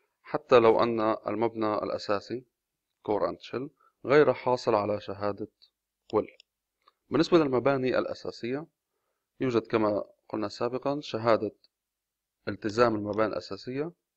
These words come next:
Core and Shell Compliance، هي شهادة تعطى للمباني الأساسية لتحقق كافة الاشتراطات المسبقة الإلزامية واشتراط، آه، تحسيني واحد في كل مبدأ من المبادئ السبع، وهي شهادة من درجة واحدة دون أي توصيف،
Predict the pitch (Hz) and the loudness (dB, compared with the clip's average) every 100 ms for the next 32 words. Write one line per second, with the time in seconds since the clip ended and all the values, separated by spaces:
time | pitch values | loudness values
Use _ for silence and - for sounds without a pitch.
0 | - 110 95 98 - 104 110 104 123 160 | -2 0 0 -4 -12 -10 -10 -4 -4 -4
1 | - _ _ _ _ _ _ _ _ _ | -12 _ _ _ _ _ _ _ _ _
2 | _ _ 135 151 139 135 117 127 120 117 | _ _ 0 4 4 2 -2 0 2 2
3 | 120 117 107 104 104 110 - - 101 113 | 4 2 2 -2 0 0 0 -6 -8 -6
4 | 107 98 - 110 - 104 _ - 123 131 | 0 0 -2 -6 -4 -4 _ 0 2 2
5 | - 113 - - 113 117 113 110 107 - | -2 -4 -6 -2 -4 -2 -4 -4 -8 -4
6 | 113 - 110 - 101 - 98 95 104 110 | -4 -2 -2 -2 -6 -4 -8 -6 -6 -4
7 | 107 95 87 - - 101 104 101 _ _ | -6 -6 -8 -10 -8 -2 0 -2 _ _
8 | - 101 98 92 - - 120 107 107 113 | -8 -6 -6 -10 -12 -6 -4 -4 2 0
9 | 110 104 - 95 - 107 101 104 113 - | 0 -10 -10 -10 -8 -8 -6 -6 -6 -8
10 | - _ _ _ _ - 113 104 98 104 | -12 _ _ _ _ -4 -2 0 -2 -2
11 | 110 - - - - - _ _ _ _ | -2 -4 -6 -4 -2 -4 _ _ _ _
12 | _ _ - _ - 165 165 151 139 143 | _ _ -20 _ 2 4 4 2 2 0
13 | 143 117 110 123 110 110 120 127 123 120 | 2 4 6 6 6 2 2 -2 -2 2
14 | 123 120 117 98 - - | 2 2 2 -4 -8 -16